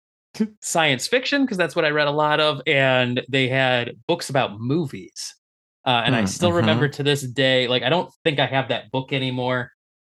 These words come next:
Speaker 1: uh, 'cause I haven't seen it in a long time. So maybe I donated it or something, but I used to have this book that was published by Fangoria that was, like,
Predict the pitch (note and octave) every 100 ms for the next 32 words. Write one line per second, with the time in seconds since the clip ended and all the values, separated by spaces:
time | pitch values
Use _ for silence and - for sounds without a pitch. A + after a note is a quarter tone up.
0 | _ _ _ _ - A2 G2 - A2+ A#2+
1 | A2+ - B2+ A#2 A2 A2 G#2+ G#2+ G#2 -
2 | G#2 G2+ - A2 A2 G#2+ F#2+ G2+ G#2 G2+
3 | G2 G2 G#2 G#2 G2+ A2+ G#2 G#2 G#2 G#2
4 | G2+ A#2+ C3+ - A#2+ A#2 G#2 G#2 A2+ -
5 | _ - C3 B2 C3 G#2+ G#2 - C#3 B2+
6 | - A#2+ G#2 A#2 G#2 G#2+ E3+ F3 E3+ E3
7 | D#3 C#3 - _ - A#2+ A#2 A#2+ A2